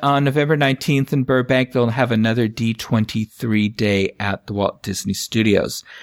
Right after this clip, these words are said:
So a lot of things coming up. There's one other thing that I wanted to let you know about. And, um, I, I'm so, I'm looking at this on my phone, which I never do. And, um, basically what you can do is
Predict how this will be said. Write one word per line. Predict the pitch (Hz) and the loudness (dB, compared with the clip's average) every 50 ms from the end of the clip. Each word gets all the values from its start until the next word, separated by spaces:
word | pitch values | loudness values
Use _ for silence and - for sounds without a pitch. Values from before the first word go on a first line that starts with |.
| - - - - - - - | -20 -20 -18 -18 -18 -16 -12
So | - - - 165 151 139 - - | -8 -2 0 0 2 0 0 0
a | 156 | 0
lot | 160 170 170 190 226 | 0 2 2 2 0
of | 247 247 | 0 0
things | - - 202 196 185 180 - - | 0 0 2 2 2 0 -4 -8
coming | - - - 160 156 151 147 151 | -6 -2 -2 0 0 0 0 2
up. | 156 151 123 - - _ _ - - - - - _ | 2 0 0 -2 -4 _ _ -20 -20 -20 -20 -6 _
There's | 190 185 185 180 - | 0 0 0 0 0
one | 190 180 180 208 226 247 302 320 311 - | -2 0 0 0 0 0 0 -2 -4 -4
other | - - 185 190 202 226 208 208 | -2 0 0 0 2 2 0 0
thing | 208 - - 175 151 139 135 | -2 -2 0 0 2 2 2
that | 131 131 | 2 2
I | 120 | 2
wanted | 127 131 139 139 143 147 147 143 | 2 2 2 0 0 0 0 0
to | 143 127 | 0 2
let | 127 135 135 123 - - | 2 2 2 0 -2 -4
you | 127 127 123 | -2 0 0
know | 123 123 123 131 139 143 151 160 | 2 2 2 2 2 2 2 2
about. | 151 135 - 117 107 101 98 98 101 - - - - - _ _ _ _ _ _ _ _ _ - | 0 0 0 0 0 2 2 0 -2 -4 -8 -14 -18 -18 _ _ _ _ _ _ _ _ _ -2
And, | 127 131 131 127 127 127 123 120 127 - - | 0 2 4 4 4 4 2 2 0 -4 -2
um, | - 127 123 120 117 113 107 - - - | 0 0 2 2 2 2 0 -2 -2 0
I, | 127 123 113 - - | 0 0 0 -2 -2
I'm | 135 135 127 | 0 0 0
so, | - 170 - | 0 0 2
I'm | - 127 127 123 - - | 4 4 2 2 -2 -6
looking | 151 151 165 160 - 165 139 | 0 0 0 2 2 0 0
at | 123 - | 0 0
this | - 113 - - | -2 -4 0 0
on | 120 110 | 2 2
my | 104 104 101 | 2 2 0
phone, | - - - - 117 107 101 95 | -4 -6 -4 -2 0 0 0 0
which | 98 101 - - - | -2 -4 -6 -4 -4
I | 123 110 | -2 0
never | 107 107 110 104 110 104 | 0 0 0 0 -2 -4
do. | 98 - 113 101 98 92 85 78 - _ - - - - _ _ _ - | -2 0 -2 -2 0 -2 -4 -8 -10 _ -20 -20 -20 -20 _ _ _ -6
And, | 110 113 113 107 107 107 104 104 101 101 - - | -2 0 2 2 2 2 2 0 0 -2 -6 -6
um, | - 113 113 104 101 101 - - - - - - _ _ | -8 -6 -4 -4 -4 -6 -6 -12 -20 -20 -20 -20 _ _
basically | - 185 226 262 - 294 277 - 254 233 | 2 2 2 2 2 0 0 2 0 0
what | 202 175 180 185 - - | 0 0 0 -2 0 0
you | 202 196 | -2 -2
can | 190 - 202 156 | 0 0 -2 -2
do | - 165 160 151 135 | 0 0 2 2 2
is | 120 113 - | 0 0 -4